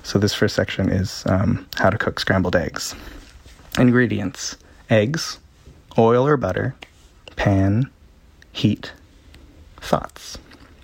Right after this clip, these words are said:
Place a pan on the stove and set the heat to the lowest setting. Wait for the pan to get a little tiny bit warm, then add oil or melt butter into the pan.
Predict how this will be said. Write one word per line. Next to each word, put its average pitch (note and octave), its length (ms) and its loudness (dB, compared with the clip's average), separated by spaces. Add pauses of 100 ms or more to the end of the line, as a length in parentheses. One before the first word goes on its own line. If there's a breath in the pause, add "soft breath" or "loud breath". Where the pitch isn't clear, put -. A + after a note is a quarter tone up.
(320 loud breath)
Place C#3 220 2
a F3+ 40 0
pan B2+ 280 2
on A#2+ 100 2
the B2 80 0
stove F#2+ 400 -2
and G#2+ 120 0
set - 240 0
the C3+ 60 0
heat - 280 -2 (120)
to - 80 0
the G2+ 140 2
lowest F#2 280 0
setting. - 400 -4 (760 loud breath)
Wait C3 180 4
for D3 140 0
the D3 100 0
pan G#2 300 0
to G#2+ 80 -2
get G2+ 160 2
a G2+ 60 2
little D#3 320 2
tiny D#3+ 380 0
bit D3 180 0
warm, G2+ 520 0
then G#2 140 2
add B2 260 2
oil G2+ 380 0
or G2+ 100 2
melt G2 280 0
butter - 240 0
into G2 240 -2
the G2+ 100 0
pan. A#2 420 -2